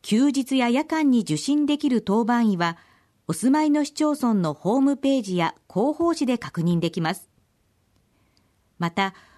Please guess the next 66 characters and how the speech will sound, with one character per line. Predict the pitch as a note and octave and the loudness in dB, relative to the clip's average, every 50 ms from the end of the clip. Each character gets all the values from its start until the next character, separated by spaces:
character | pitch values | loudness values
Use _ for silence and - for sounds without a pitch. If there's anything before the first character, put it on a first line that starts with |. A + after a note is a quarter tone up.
| _ _ _ | _ _ _
子 | - - E3+ E3 | -4 -2 0 0
ど | G#3 C#4 | 2 2
も | D4 D4+ D4+ C#4+ | 2 2 2 2
の | C#4+ C#4+ C#4+ | 2 0 0
急 | - - - G3+ C4 D4+ D#4 | -2 -2 0 0 2 2 2
な | D#4+ D#4+ D#4 | 0 0 0
発 | - C4 A#3 - C#4 | -2 -4 -4 -2 -2
熱 | C#4+ E4 D#4+ D#4+ D#4+ | -2 0 0 -2 -2
時 | C4 C4+ A#3 | 0 0 2
な | A#3 A3+ | 2 2
ど | G#3+ G#3+ | 0 0
に | F#3+ F#3 | 0 0
は、 | F3 E3+ E3 E3 - _ _ _ _ _ _ _ _ _ _ _ | 0 -2 -2 -4 -6 _ _ _ _ _ _ _ _ _ _ _
小 | - - - D#4 F4 F4 E4+ | -12 -4 0 2 2 4 4
児 | C#4 G#3+ D#3+ D3 | 2 2 0 -2
救 | - - G3 B3+ D#4+ | -4 -2 0 0 0
急 | D#4+ - - D#4 D#4 D4+ | 0 0 0 2 2 2
電 | A#3+ C#4+ C#4+ C#4+ C4+ | 2 2 2 2 2
話 | C4+ C4 C4 | 2 0 0
相 | - C#4 C4+ C4 A#3+ | -2 0 0 0 0
談、 | F#3 E3+ D#3+ D#3 D3 - - _ _ _ _ _ _ _ | 0 -2 -2 -2 -4 -6 -10 _ _ _ _ _ _ _
シ | - - - D#4+ | -8 -2 0 0
ャ | E4 E4 | 2 0
ー | D4+ | 0
プ | D#4 - F3+ E3 | -2 -4 -4 -4
八 | - - D3 C#3 | -4 -4 -6 -6
千 | - - - D#4 E4 D#4+ D#4 C#4+ | -6 -6 -4 -2 -2 0 0 0
番 | D4+ D4 D4 C#4+ | 2 2 2 4
に | C#4+ C#4 A3+ | 4 2 2
電 | E3+ F#3+ B3 C#4 C#4 | 2 2 2 2 2
話 | C#4+ C4+ | 2 2
を | C4+ B3+ | 0 0
す | - C4 | -2 -2
れ | A3+ A#3+ | -2 -2
ば、 | F#3 F3+ F3 E3+ - _ _ _ _ _ _ _ _ _ _ | 0 -2 -4 -4 -6 _ _ _ _ _ _ _ _ _ _
専 | - - G3 G#3 B3 C4 | -6 -2 0 2 4 4
門 | C4+ C4+ C4+ C4 | 4 2 2 0
ス | C4 - | -2 -2
タ | - B3+ C4 | -2 -2 -2
ッ | |
フ | A#3+ - - | -4 -8 -8
か | - F#3+ F3 | -6 -2 -2
ら | F3+ - - _ _ _ _ - | -2 -2 -4 _ _ _ _ -6
適 | - C#3+ - - | -6 -6 -6 -4
切 | - D#4 D#4+ D#4+ D#4 | -4 -4 -4 -2 -2
な | D#4+ D#4 D#4 | -2 -2 -2
対 | D#4+ D#4 E4+ E4+ E4 | 0 0 0 0 0
処 | - D4 | -2 -2
の | A#3 A3 G3+ | -2 -2 -2
仕 | - - | -4 -6
方 | - B3 B3 - C4+ | -6 -4 -2 0 2
な | B3+ C4 A#3+ | 2 2 0
ど | G3+ G3 | 0 0
の | F#3 F#3 F3+ - _ - | 0 -2 -2 -4 _ -4
ア | - G#3 | -2 0
ド | A3 E4 | 0 0
バ | D#4+ D#4 D4 | 0 0 0
イ | C#4+ | -2
ス | - - A3+ | -2 -2 -2
を | G3+ F#3 | 0 0
受 | D#3 C#3+ - | 0 -2 -2
け | E3 | -2
ら | D#3 D3+ | -2 -2
れ | D#3+ D3+ | 0 0
ま | D3+ D#3+ F3 | -2 -2 -4
す。 | - _ | -6 _